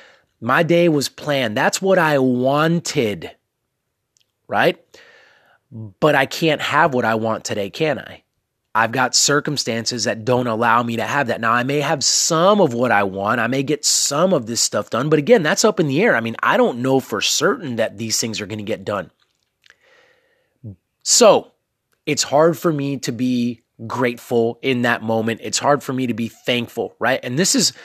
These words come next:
y'all, this is real talk. I mean, I'm not kidding. This is really how I feel. And it's kinda interesting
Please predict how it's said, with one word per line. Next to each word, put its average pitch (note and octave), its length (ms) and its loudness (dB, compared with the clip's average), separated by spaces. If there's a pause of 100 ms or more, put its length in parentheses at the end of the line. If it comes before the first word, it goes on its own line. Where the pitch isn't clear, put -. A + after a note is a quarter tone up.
(420)
y'all, C#3 180 4
this D3 220 0
is B2+ 100 -4
real B2+ 220 0
talk. C#3+ 320 2
I G#2 40 -2
mean, A2 160 -6
I'm B2+ 120 -2
not B2+ 160 -4
kidding. D3+ 240 -2
This B2 180 -2
is G#2+ 140 -6
really B2+ 400 0
how A#2+ 180 2
I G#2+ 80 0
feel. C#3 260 0
And A2+ 120 -4
it's A#2 160 -4
kinda D3 360 -2
interesting A2+ 640 -6